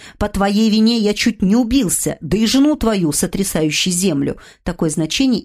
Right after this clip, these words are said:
имеет на местном языке слово «слон». Примечание автора. «Вытащил из шалаша, словно улитку из раковины,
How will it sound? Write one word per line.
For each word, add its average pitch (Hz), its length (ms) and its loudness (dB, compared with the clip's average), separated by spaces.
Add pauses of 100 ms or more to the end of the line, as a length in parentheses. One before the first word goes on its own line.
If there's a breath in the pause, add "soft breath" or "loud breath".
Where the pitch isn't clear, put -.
имеет 185 280 0
на 170 80 -2
местном 165 360 -2
языке 220 440 -4
слово 190 300 -2
«слон». 180 420 -4 (300 soft breath)
Примечание 170 480 -4
автора. 165 400 -6 (220 soft breath)
«Вытащил 185 580 0
из 196 60 0
шалаша, 214 480 0
словно 208 340 0
улитку 247 540 2
из 175 100 -2
раковины, 156 500 -2